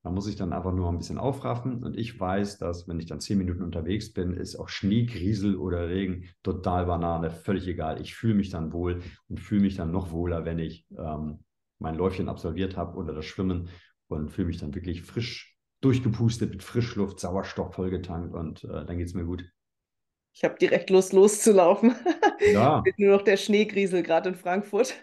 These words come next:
Speaker 2: <laughs>
Speaker 1: Ja, ja.
Speaker 2: Was motiviert dich denn noch? Du hast ja jetzt schon zweimal den legendären Ironman auf Hawaii ins Ziel gebracht, warst also Teilnehmer der Weltmeisterschaft.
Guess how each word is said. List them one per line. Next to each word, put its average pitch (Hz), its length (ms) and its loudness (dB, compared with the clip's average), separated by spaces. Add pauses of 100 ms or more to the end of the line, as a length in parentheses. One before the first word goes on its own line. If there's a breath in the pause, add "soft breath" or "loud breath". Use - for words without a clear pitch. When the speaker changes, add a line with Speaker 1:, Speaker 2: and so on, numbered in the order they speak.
(160)
Speaker 2:
<laughs> 392 140 -2 (140)
Speaker 1:
Ja, 90 240 0
ja. 87 220 -2 (1080 loud breath)
Speaker 2:
Was 247 240 4
motiviert 254 560 4
dich 247 160 -2
denn 202 160 4
noch? 202 160 4
Du 202 120 2
hast 214 200 0
ja 226 60 4
jetzt 220 140 -2
schon 220 160 -4
zweimal 208 680 0
den 208 160 0
legendären 208 580 0
Ironman 202 440 0
auf 196 200 -6
Hawaii 190 340 2
ins 220 240 -4
Ziel 233 200 -2
gebracht, 202 560 -2
warst 196 240 0
also 190 180 -2
Teilnehmer 196 540 0
der 165 160 0
Weltmeisterschaft. 214 920 0